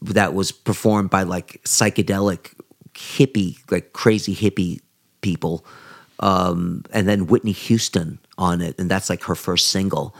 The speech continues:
is p-, pretty mind-blowing, and, and, and I'm super proud of having,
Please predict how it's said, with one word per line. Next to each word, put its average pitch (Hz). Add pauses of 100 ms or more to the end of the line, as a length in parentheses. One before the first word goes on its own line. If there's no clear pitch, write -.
(260)
is - (220)
p-, - (160)
pretty 113 (300)
mind-blowing, 85
and, 82
and, 80 (220)
and 95
I'm 90
super 107
proud 95
of 85
having, 85